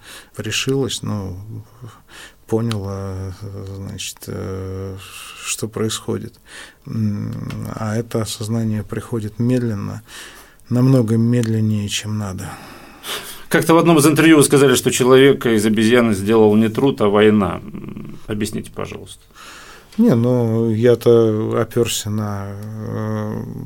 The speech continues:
Speaker 1: простой пример, что самые первые достоверно известные так называемые орудия труда, откопанные археологами,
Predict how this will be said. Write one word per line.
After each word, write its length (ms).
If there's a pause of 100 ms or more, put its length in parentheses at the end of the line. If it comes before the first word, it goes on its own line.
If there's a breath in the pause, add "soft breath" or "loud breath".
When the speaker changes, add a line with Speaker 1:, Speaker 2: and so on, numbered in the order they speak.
Speaker 1:
простой 380
пример, 440
что 240
самые 440
первые 520 (360 loud breath)
достоверно 800
известные 720
так 240
называемые 800
орудия 340
труда, 920
откопанные 680
археологами, 1000